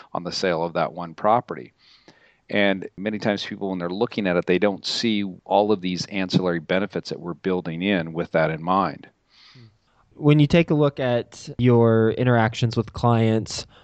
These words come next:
Speaker 2: what would you say is the most surprising thing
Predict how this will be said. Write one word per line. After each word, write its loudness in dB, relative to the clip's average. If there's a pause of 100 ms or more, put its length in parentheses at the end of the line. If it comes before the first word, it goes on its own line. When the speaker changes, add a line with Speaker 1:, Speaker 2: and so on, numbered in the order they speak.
(120)
Speaker 2:
what 6
would 4
you 4
say 6
is 2 (200)
the 4
most 2 (540)
surprising 2
thing 0